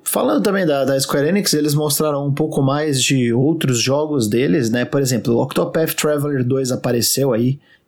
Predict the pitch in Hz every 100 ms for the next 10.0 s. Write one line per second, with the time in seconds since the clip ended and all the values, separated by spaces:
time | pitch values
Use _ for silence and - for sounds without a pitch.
0 | - 127 127 123 123 131 170 160 196 240
1 | 220 - 175 147 147 147 139 117 151 170
2 | 143 139 127 - _ _ _ 190 240 294
3 | 294 240 - - 151 139 151 151 147 143
4 | - 147 135 135 135 131 131 120 110 135
5 | - 127 151 135 - - 127 - 117 117
6 | - 107 117 147 107 113 - - _ _
7 | 120 110 120 120 123 - _ _ _ -
8 | - 113 117 117 120 120 127 120 131 185
9 | 208 240 240 202 160 151 147 143 107